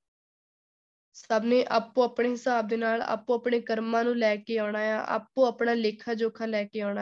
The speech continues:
ਆ। ਸੋ ਸਭ ਦਾ ਸਮਾਂ ਅਲੱਗ ਅਲੱਗ ਆ। ਇਹ ਨਹੀਂ ਹੈ ਕਿ ਪਿਓ ਮਰ ਗਿਆ ਤੇ ਨਾਲ ਹੀ ਮਾਂ ਵੀ ਮਰ ਜਾਊਗੀ ਜਾਂ ਪੁੱਤਰ ਵੀ ਮਰ ਜਾਊਗਾ। ਸੋ ਇਹ ਸਭ ਕੁਛ ਸਰੀਰ ਦੇ ਨਾਲ ਆ।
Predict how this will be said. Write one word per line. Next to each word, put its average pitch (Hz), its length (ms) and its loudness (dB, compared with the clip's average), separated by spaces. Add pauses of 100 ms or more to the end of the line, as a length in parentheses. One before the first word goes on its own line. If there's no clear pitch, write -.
(100)
ਆ। 208 120 -8 (520)
ਸੋ 285 140 2
ਸਭ 254 400 2
ਦਾ - 420 4
ਸਮਾਂ 254 520 2
ਅਲੱਗ 269 360 2
ਅਲੱਗ 233 360 0
ਆ। 196 200 -6 (480)
ਇਹ 240 200 0
ਨਹੀਂ 285 140 2
ਹੈ 294 60 -4
ਕਿ 285 120 -6 (300)
ਪਿਓ 247 280 2
ਮਰ 247 240 2
ਗਿਆ 240 320 -2
ਤੇ 254 140 -4
ਨਾਲ 226 340 0
ਹੀ 247 340 -6 (180)
ਮਾਂ 220 320 0
ਵੀ 233 120 0
ਮਰ 226 220 0
ਜਾਊਗੀ 220 580 -4
ਜਾਂ 220 140 -2
ਪੁੱਤਰ 214 320 0
ਵੀ 240 120 0
ਮਰ 214 220 0
ਜਾਊਗਾ। 208 500 -4 (560)
ਸੋ - 480 4 (180)
ਇਹ 254 140 4
ਸਭ 247 260 2
ਕੁਛ 277 280 0
ਸਰੀਰ 233 380 0
ਦੇ 240 160 2
ਨਾਲ 214 340 -2
ਆ। 202 120 -4